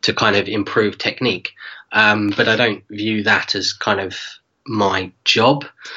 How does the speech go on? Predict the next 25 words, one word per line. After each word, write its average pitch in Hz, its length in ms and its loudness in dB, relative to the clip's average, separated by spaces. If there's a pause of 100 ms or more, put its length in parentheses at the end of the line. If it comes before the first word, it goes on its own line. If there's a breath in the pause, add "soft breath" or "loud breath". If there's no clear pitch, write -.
(340 loud breath)
I 120 200 4
don't 120 280 2
put - 440 0
a, 104 180 -4 (640)
a 95 340 0 (180)
kind 95 200 0
of 92 160 -6 (920)
a 98 160 -2 (240)
band 110 240 2
or 101 80 -2
a 95 60 -4
cable 110 380 0
and 98 220 -6
have 101 220 -2
them 98 420 -8
swing 101 540 2
the 95 180 -6 (120)
golf 117 360 0
club 160 280 0 (880 loud breath)
or 92 160 0
mimic 117 420 2
that 110 200 0
swing 123 320 2
simply 120 560 2
because 107 1000 2